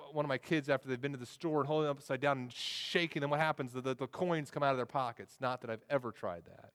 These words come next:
but you just shake a, shake a, shake a, shake a, coin, coin, coin, coin. God picks up a nation, shake a, shake a, shake a, and the coins come out.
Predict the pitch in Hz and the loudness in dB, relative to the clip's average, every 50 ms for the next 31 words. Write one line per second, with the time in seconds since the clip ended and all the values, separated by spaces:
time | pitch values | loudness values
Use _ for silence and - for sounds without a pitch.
0 | _ - - - _ _ _ _ _ _ _ _ _ _ _ _ _ _ - 170 | _ -20 -20 -20 _ _ _ _ _ _ _ _ _ _ _ _ _ _ -4 -2
1 | 170 170 156 - - - - - - - 240 214 185 160 - 175 139 147 135 - | -2 -2 -2 -4 -10 -12 -12 -10 0 0 0 0 0 -2 -4 -4 -4 -4 -4 -6
2 | 139 - 110 95 - 117 95 92 92 - - - 107 95 98 95 98 95 92 - | -6 -6 -8 -10 -10 -10 -10 -10 -10 -10 -10 -10 -10 -10 -10 -12 -12 -14 -14 -16
3 | 85 87 92 90 92 95 _ _ _ _ _ _ _ _ _ _ - 196 170 165 | -20 -20 -20 -20 -20 -20 _ _ _ _ _ _ _ _ _ _ 4 6 6 6
4 | - 233 214 - 208 185 180 170 156 147 - 127 113 113 - - - 180 - 123 | 4 0 2 2 2 2 4 4 2 2 0 -4 -8 -10 -10 -8 -8 -8 -8 -8
5 | 117 - 120 107 - 110 - 104 101 - 101 104 104 98 - - 104 95 90 90 | -12 -12 -12 -14 -14 -14 -16 -12 -8 -8 -6 -6 -6 -8 -8 -8 -10 -10 -10 -14
6 | - 90 - - | -18 -20 -20 -20